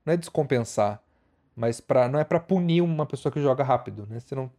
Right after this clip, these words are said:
pra que ela tenha a mesma experiência que as outras, e, musicalmente falando, né? E eu acho que isso é uma, eh,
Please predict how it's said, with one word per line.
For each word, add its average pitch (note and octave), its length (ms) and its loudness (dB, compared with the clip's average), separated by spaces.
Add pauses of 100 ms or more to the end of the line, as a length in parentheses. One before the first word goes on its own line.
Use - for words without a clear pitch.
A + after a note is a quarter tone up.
(140)
pra C#3+ 180 0
que - 120 -4
ela D3 100 4
tenha D3 160 -2
a D3 40 0
mesma C#3 180 -4
experiência C3+ 420 -4
que C3+ 80 -4
as C3 100 -2
outras, A#2 440 -6 (420)
e, A#2+ 240 -10
musicalmente C3 580 0
falando, G#2+ 440 0
né? G#2+ 160 -10
E - 20 -6
eu A#2 80 4
acho A#2+ 180 0
que - 60 -16
isso - 180 -2
é C#3 120 6
uma, C#3+ 360 2 (1040)
eh, A#2 840 0